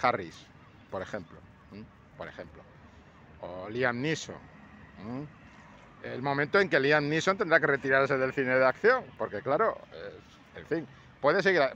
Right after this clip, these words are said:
puede hacerse un Steven Seagal y seguir toda su vida, eh, dejando que le doblen las secuencias de acción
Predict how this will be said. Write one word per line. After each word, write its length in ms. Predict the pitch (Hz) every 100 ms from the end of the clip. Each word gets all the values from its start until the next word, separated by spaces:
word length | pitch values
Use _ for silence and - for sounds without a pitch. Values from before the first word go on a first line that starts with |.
| -
puede 180 | 139 170
hacerse 280 | 151 147
un 120 | 127 110
Steven 340 | - 107 101
Seagal 360 | - 220 185 117
y 60 |
seguir 240 | - 110 110
toda 180 | 117
su 160 | 110 113
vida, 320 | 117 107 92 - - - - - -
eh, 720 | 107 101 101 104 98 95 92
dejando 320 | 107 123 123
que 60 | 123
le 80 | 117
doblen 260 | 117 113
las 100 | 110
secuencias 400 | 113 110 113 104
de 80 | 104
acción 480 | 101 - 117 113